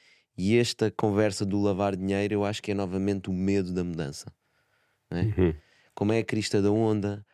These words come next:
Speaker 1: há pouca regulação, os scammers aproveitam-se e fazem montes de esquemas na, no web três, não é? E nós sabemos que montes de projetos são esquemas. Ah, e isso faz com que as pessoas imediatamente, voltamos àquela velha da opinião pública, é, ou é preto ou é branco, não é?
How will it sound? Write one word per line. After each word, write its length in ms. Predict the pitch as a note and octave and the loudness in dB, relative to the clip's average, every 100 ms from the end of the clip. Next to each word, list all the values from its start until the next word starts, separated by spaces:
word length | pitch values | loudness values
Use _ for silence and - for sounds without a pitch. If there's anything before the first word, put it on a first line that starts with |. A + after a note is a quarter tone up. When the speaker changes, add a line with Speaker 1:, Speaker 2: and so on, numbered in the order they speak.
| - | -8
Speaker 1:
há 100 | F#2+ | -4
pouca 280 | - - | -4 -4
regulação, 840 | F#2+ F2+ F#2 F#2 - A2 G#2+ G#2 G2+ - | -4 0 0 0 0 0 0 -4 -8 -8
os 220 | F#2+ - | -4 -2
scammers 460 | - G#2+ G#2 G2 | 0 2 2 2
aproveitam-se 640 | G2 - F#2+ G2+ G2 F#2 F2 | 0 0 0 2 0 -4 -6
e 40 | |
fazem 240 | F2 F#2 F#2 | -2 -2 0
montes 300 | F#2+ F2+ - | 0 -2 -6
de 60 | |
esquemas 440 | - - F#2 F#2 F2 | -6 -2 0 0 0
na, 360 | F2 E2+ E2 | -2 -2 -4
no 140 | E2+ F#2 | -2 0
web 180 | F2+ | -2
três, 360 | - G#2 A2+ A2+ | -2 -2 0 -2
não 100 | F#2+ | -4
é? 120 | F#2+ | -2
E 60 | G#2+ | -2
nós 180 | E2 - | -4 -4
sabemos 300 | D#2+ F#2 E2+ | -4 -4 -2
que 60 | |
montes 300 | F2 F2+ E2+ | -2 -2 -2
de 60 | - | -10
projetos 420 | - E2 F2 - | -6 -2 -2 -4
são 80 | - | -8
esquemas. 520 | E2 - G2 G#2+ A#2 - _ _ _ _ _ _ _ _ | -6 -4 -4 -4 -10 -16 _ _ _ _ _ _ _ _
Ah, 240 | F#2+ G2 F#2+ | -2 0 2
e 120 | A#2 | 0
isso 120 | A#2+ | 2
faz 200 | C3+ B2+ | 4 4
com 120 | C3+ | 0
que 80 | A#2+ | -2
as 60 | B2 | -2
pessoas 260 | - B2+ A#2 | 0 0 2
imediatamente, 800 | A#2+ A#2+ A#2 A#2+ A#2 A#2+ - - _ _ _ _ | 2 2 2 2 2 0 -6 -16 _ _ _ _
voltamos 220 | - F2+ | -4 -2
àquela 480 | F2 - F2 E2 E2 - _ | -2 -2 -4 -4 -8 -14 _
velha 340 | F2 F#2+ F#2+ F#2 | 0 2 4 4
da 140 | F#2 | 4
opinião 300 | F#2 G2 G2 | 2 0 -2
pública, 420 | - F2+ D#2+ D#2 - | -2 -2 -2 -6 -2
é, 160 | G2+ G#2+ | 2 4
ou 120 | B2 | 4
é 40 | B2+ | 4
preto 280 | D#3+ D#3 | 2 4
ou 40 | C#3 | 4
é 60 | |
branco, 320 | G2 F2 - - _ _ _ _ _ _ | 2 -2 -8 -20 _ _ _ _ _ _
não 60 | |
é? 40 | F2 | -6